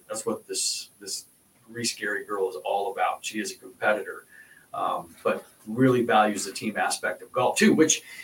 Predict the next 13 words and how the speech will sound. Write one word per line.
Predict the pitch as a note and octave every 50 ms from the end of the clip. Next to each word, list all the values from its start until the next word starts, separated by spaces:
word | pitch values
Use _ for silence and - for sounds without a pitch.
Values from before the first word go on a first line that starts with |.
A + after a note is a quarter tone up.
| - - -
is | D3 C#3+ C3 C3 - - - - - - - - _ _ _ _ C3 C3 - _ _ _ _ _
sometimes | - - F3 F#3 - - - - F3 -
gets | D#3 E3 - - -
lost | A#2+ A#2 - - - - - - -
in | D3 - -
golf | - - F2+ - -
too, | - G3 A3+
because | A3+ - - C3+ A#2+ G#2+ -
golf | - A#2+ C3+ F3+ - F#3+ -
is | A3 - -
the | C3+
one | B2 A2+ A#2 C3 C3+ D3+
sport | - - - - - F3 F#3+ - F#2+ G#2 - -